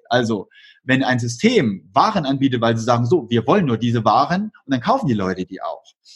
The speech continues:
Das war ganz spannend. So hab ich drei Jahre lang mit einem schon totgeglaubten Gewerbe, was aber immer noch lief,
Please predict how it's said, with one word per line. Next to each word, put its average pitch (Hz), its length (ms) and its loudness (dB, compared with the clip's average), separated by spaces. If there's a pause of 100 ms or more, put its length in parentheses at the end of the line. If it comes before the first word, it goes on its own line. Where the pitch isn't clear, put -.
Das - 80 -20
war 165 80 -2
ganz 151 140 0
spannend. 143 400 -2
So 135 120 0
hab 143 120 -2
ich - 140 -8
drei 156 260 0
Jahre 208 400 2
lang 123 380 -2 (260)
mit 139 120 -8
einem 143 380 2 (280)
schon 135 300 0
totgeglaubten 139 760 -2
Gewerbe, 131 460 2
was 160 140 -4
aber 120 180 -6
immer 196 220 2
noch 117 180 -2
lief, 170 400 2